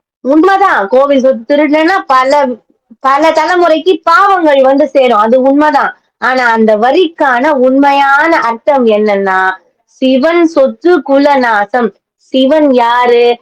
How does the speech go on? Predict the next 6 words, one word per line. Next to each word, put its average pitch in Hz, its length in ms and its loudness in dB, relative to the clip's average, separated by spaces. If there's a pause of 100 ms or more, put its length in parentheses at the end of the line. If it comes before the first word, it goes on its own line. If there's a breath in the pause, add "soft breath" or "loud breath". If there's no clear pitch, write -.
(140)
எம்பெருமான், 196 960 0
என் 214 240 0
எந்தை, 202 640 0
என் 226 220 0
தந்தையாகிய 254 920 0
சிவபெருமானுடைய 208 1500 0